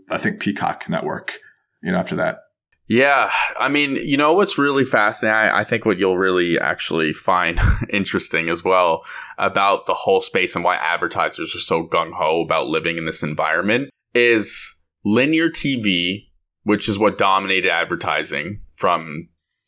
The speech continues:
Speaker 1: Yep.
Speaker 2: fifties all the way into the last, like, five, ten years,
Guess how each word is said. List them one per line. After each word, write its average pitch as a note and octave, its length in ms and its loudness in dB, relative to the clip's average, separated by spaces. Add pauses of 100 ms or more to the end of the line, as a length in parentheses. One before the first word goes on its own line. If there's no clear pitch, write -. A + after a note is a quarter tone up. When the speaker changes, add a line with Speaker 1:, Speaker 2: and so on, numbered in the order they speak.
(120)
Speaker 1:
Yep. D#2+ 140 -6
Speaker 2:
fifties F#2+ 400 -4
all F2 220 2
the F2 40 0
way F2 180 2
into E2+ 200 -6
the E2 60 -4
last, E2 360 -2
like, D#2+ 200 -2
five, E2 280 -2
ten F2 220 -4
years, E2 520 -6